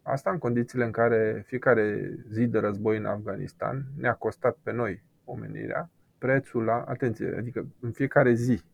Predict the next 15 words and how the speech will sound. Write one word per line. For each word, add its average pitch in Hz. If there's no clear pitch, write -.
omenirea 113
a 117
cheltuit, 113
mă 269
rog, 226
nato, 135
dar -
tot 165
noi 113
am 101
plătit, -
contravaloarea 131
a 113
optsprezece 120
școli 151